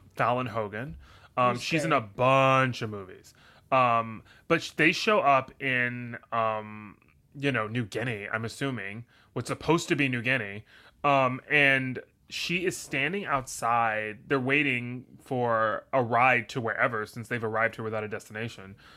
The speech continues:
Speaker 2: Oh my
Speaker 1: And
Speaker 2: God.
Speaker 1: there's a woman who, who's like, who eats the head of a bat.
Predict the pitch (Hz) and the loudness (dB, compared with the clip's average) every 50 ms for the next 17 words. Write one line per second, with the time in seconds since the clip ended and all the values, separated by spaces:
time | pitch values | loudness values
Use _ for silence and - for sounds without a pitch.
0 | - - - _ _ 214 - 151 143 139 135 131 196 - 131 - 175 170 165 160 | -20 -20 -20 _ _ 0 2 4 4 4 4 2 0 -2 -4 -4 -6 -4 -4 -4
1 | 170 170 - 156 170 175 190 220 202 151 131 127 131 139 156 196 214 220 220 190 | -6 -2 2 2 4 6 6 4 4 2 0 0 0 0 2 0 -2 -4 -4 -6
2 | - - - - 175 165 156 - _ - 160 160 139 127 139 131 123 - _ - | -10 -14 -12 -8 -6 -6 -6 -8 _ -8 -6 -6 -4 -4 -4 -4 -6 -8 _ -14
3 | 156 139 - _ - 151 147 - - - - 147 - - 120 120 135 131 120 101 | -16 -16 -16 _ -14 -14 -14 -14 -14 -6 -6 -6 -4 -4 -4 -4 -4 -4 -8 -10
4 | 98 - 95 101 110 147 196 208 - | -8 -12 -12 -10 -8 -8 -8 -10 -12